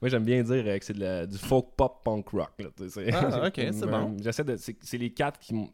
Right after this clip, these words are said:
Speaker 1: genres qui m'influencent le plus.
Speaker 2: Ok.
Speaker 1: Tu sais, le... le folk québécois, surtout, euh, à Cowboy Fringant, euh, côté, peut-être les... les colocs sont vraiment... vraiment beaucoup influencés. Je sais pas si on peut appeler ça du folk, là. C'est peut-être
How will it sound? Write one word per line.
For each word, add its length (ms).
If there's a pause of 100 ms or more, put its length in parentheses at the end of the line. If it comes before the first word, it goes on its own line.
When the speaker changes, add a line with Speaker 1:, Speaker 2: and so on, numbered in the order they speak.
(120)
Speaker 1:
genres 460
qui 120
m'influencent 440
le 80
plus. 380 (100)
Speaker 2:
Ok. 100
Speaker 1:
Tu 120 (400)
sais, 60
le... 140
le 140
folk 320
québécois, 500
surtout, 480
euh, 440
à 40
Cowboy 320
Fringant, 360
euh, 540
côté, 340
peut-être 320
les... 80 (100)
les 120
colocs 320
sont 100
vraiment... 300
vraiment 280
beaucoup 200
influencés. 320
Je 60
sais 40
pas 80
si 80
on 60
peut 80
appeler 160
ça 80
du 180
folk, 500
là. 140
C'est 100
peut-être 260